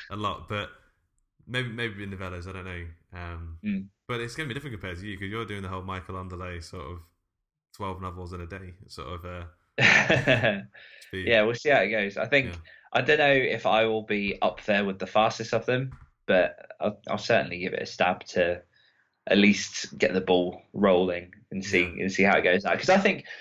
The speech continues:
Speaker 2: it'll be a bit of a challenge 'cause I, on top of, like I say, all this, um, podcasts and books and stuff, I'm trying to optimize myself anyway.
Speaker 1: Hmm.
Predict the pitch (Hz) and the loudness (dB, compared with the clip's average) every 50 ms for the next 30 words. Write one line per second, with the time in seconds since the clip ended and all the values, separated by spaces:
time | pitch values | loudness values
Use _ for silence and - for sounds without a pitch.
0 | - 143 - - 143 147 185 196 202 185 - 143 143 - - 165 156 143 120 113 | -6 -6 0 2 4 6 6 6 6 4 2 0 0 0 2 2 2 2 -2 -4
1 | - 117 107 120 110 123 123 120 127 - - _ _ _ _ _ - 135 143 139 | -8 -6 -4 0 0 2 0 0 -2 -6 -12 _ _ _ _ _ -2 0 0 2
2 | - 151 139 - 135 120 113 113 - - - - - 113 107 107 104 - 117 107 | 2 -2 -2 0 0 -2 -2 -2 -6 -14 -14 -6 -6 -4 -4 -4 -6 -2 0 2
3 | 101 90 82 98 101 95 98 95 95 - - - - - - - - 90 92 92 | 2 2 2 0 0 0 0 -2 -2 -4 -8 -10 -10 -12 -14 -8 -2 0 2 4
4 | 92 90 90 90 90 90 _ _ _ _ _ _ _ _ - 104 104 - 92 92 | 4 2 0 -2 -10 -16 _ _ _ _ _ _ _ _ -6 -6 -2 0 0 0
5 | 92 - 98 92 95 92 - - - - 101 95 95 - - 85 - - 92 92 | 0 -2 -6 -4 -2 -2 -4 -4 -6 -6 -4 -4 -4 2 0 0 2 2 -2 -2
6 | - - 113 117 117 110 107 107 - 101 95 92 90 87 - _ - - - _ | 0 2 4 4 6 4 4 2 0 0 0 0 0 -4 -10 _ -20 -20 -20 _
7 | - - 104 104 - - - 117 104 98 98 98 98 98 95 95 - - - _ | -4 0 0 0 0 0 -4 -2 0 2 4 4 4 2 2 -2 -6 -12 -16 _
8 | _ _ _ _ _ _ _ _ - 107 110 107 107 - - 117 101 104 110 - | _ _ _ _ _ _ _ _ -4 0 2 2 2 0 2 4 4 4 4 4
9 | - 101 107 110 110 113 120 131 143 147 - _ _ _ - 110 101 90 85 | 2 2 2 2 2 4 4 2 2 -2 -6 _ _ _ -14 -12 -10 -10 -10